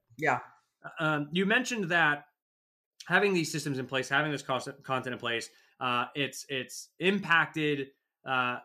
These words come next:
Speaker 2: growth, uh, especially for new biz. Um,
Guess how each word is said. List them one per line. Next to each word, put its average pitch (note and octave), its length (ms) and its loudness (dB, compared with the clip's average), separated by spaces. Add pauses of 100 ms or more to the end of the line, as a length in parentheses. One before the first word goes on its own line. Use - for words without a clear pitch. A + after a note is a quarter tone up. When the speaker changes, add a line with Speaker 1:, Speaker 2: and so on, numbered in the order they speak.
Speaker 2:
growth, D#3+ 600 0 (240)
uh, C3 320 4
especially D#3+ 600 0
for D3+ 180 -2
new D3 220 4
biz. C3+ 680 0
Um, B2 460 -2